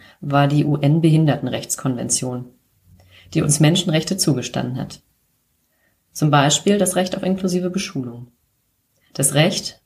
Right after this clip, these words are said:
auf einem allgemeinen Arbeitsmarkt einen Arbeitsplatz zu finden, mit dem man seinen Lebensunterhalt verdienen kann.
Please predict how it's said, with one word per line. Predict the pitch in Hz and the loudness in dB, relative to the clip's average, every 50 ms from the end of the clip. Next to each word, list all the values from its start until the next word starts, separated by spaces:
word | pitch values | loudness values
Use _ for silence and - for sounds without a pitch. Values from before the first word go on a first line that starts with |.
| _ - | _ -12
auf | - - | -6 -2
einem | 151 151 147 | 0 0 0
allgemeinen | 147 147 143 160 185 196 180 160 151 151 147 | 2 2 2 4 4 4 4 2 2 0 0
Arbeitsmarkt | - 139 143 156 190 185 185 - 175 165 160 165 190 185 - - - _ _ - _ _ - | 0 0 0 0 0 -2 -2 -2 -2 -2 -2 -4 -6 -8 -12 -16 -18 _ _ -20 _ _ -4
einen | - 160 147 147 | 0 0 2 2
Arbeitsplatz | 151 175 185 151 147 - - 131 - - | 2 2 2 0 -2 -4 -6 -6 -6 -6
zu | - 143 139 | -6 -8 -6
finden, | - 135 131 131 127 135 135 135 131 - _ _ _ _ _ _ _ _ | -4 -4 -4 -4 -4 -6 -6 -6 -8 -12 _ _ _ _ _ _ _ _
mit | - 151 147 160 | -6 -4 0 2
dem | 160 165 | 4 4
man | 160 156 156 | 4 4 4
seinen | 143 147 139 139 | 4 4 4 4
Lebensunterhalt | 139 160 185 185 175 165 - 160 156 165 160 | 4 2 2 0 -2 -2 -4 -4 -4 -4 -4
verdienen | - 196 170 165 143 131 | -2 -2 0 0 0 0
kann. | 131 - - 127 127 127 135 - _ | -2 -4 -8 -8 -8 -8 -12 -14 _